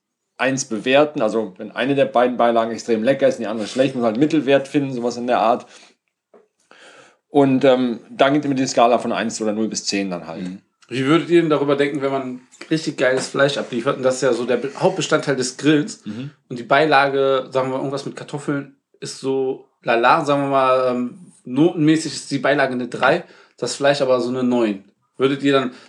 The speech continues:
Speaker 3: wirklich so die Mitte davon treffen oder sagen, so eher so sieben bis acht?
Speaker 1: Ah, nee, das darf man getrennt bewerten. Das
Speaker 3: Also
Speaker 1: ist gut.
Speaker 3: das,
Speaker 1: Also
Speaker 3: das,
Speaker 1: genau, was
Speaker 3: das
Speaker 1: gerade meint mit gesamt heißt, wenn, es gibt einen Hauptbestandteil
Speaker 3: Ja.
Speaker 1: und die Beilagen. Und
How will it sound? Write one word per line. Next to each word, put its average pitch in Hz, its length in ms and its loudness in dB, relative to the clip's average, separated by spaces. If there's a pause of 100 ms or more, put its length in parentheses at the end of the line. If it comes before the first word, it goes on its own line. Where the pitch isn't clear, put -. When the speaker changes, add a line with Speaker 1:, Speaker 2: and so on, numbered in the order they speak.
(100)
Speaker 3:
wirklich 143 300 0
so 139 100 -2
die 127 120 -6
Mitte 147 260 -2
davon 190 320 0
treffen 175 280 -2
oder 151 140 2
sagen, 147 360 2
so 135 120 -4
eher 135 160 0
so 123 160 -4
sieben 123 480 -8
bis - 160 -16
acht? - 240 -16
Speaker 1:
Ah, - 60 -2
nee, 170 100 4
das 175 160 2
darf 196 140 4
man 190 120 2
getrennt 131 380 -2
bewerten. 90 540 -8
Das 113 80 -4
Speaker 3:
Also 131 100 0
Speaker 1:
ist 165 60 0
gut. 151 100 2
Speaker 3:
das, - 80 -2
Speaker 1:
Also 127 180 2
Speaker 3:
das, - 140 -2
Speaker 1:
genau, 123 200 2 (200)
was 135 200 0
Speaker 3:
das - 60 -8
Speaker 1:
gerade 143 200 4
meint 143 180 2
mit 147 140 -4
gesamt 135 380 0
heißt, 135 300 -2
wenn, 135 280 -4
es 120 120 -10
gibt 147 140 -6
einen 113 200 -4
Hauptbestandteil 185 800 0
Speaker 3:
Ja. 196 60 -10 (140)
Speaker 1:
und 147 240 -4
die 139 100 -4
Beilagen. 98 760 0
Und 110 200 -12